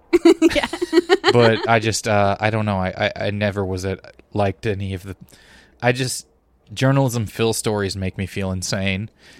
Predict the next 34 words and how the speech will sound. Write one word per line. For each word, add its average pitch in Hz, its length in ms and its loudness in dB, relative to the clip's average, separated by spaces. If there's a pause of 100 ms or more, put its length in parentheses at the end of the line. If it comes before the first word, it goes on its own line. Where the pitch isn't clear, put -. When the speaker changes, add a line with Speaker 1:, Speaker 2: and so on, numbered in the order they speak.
Speaker 2:
And 104 160 4
they're 104 120 6
like, 98 180 2
"All 113 80 4
right, 104 180 2
go 120 260 6
<laughs> - 20 4
interview 104 420 2
someone 95 440 -2
about 95 320 -4
their 95 280 -2 (560)
car." 107 560 4
And 95 80 -6
I'm 113 80 -2
like, 104 180 -4
"No, 117 120 -10 (180)
Speaker 1:
<laughs> - 160 -8 (760)
Speaker 2:
I - 100 -6
don't 117 200 -2
want 104 260 -8
to." - 180 -14 (140)
Speaker 1:
You 185 100 -6
didn't 185 180 0
get 185 120 0
into 170 160 -2
this 156 180 -6
to 170 100 -8
write 160 140 -6
about - 220 -8
cars. 143 540 -6 (140)
Speaker 2:
Yeah. 107 320 -8 (200)
Speaker 1:
Yeah. 180 280 -6 (280)
Hell - 160 -12
yeah. 131 180 -12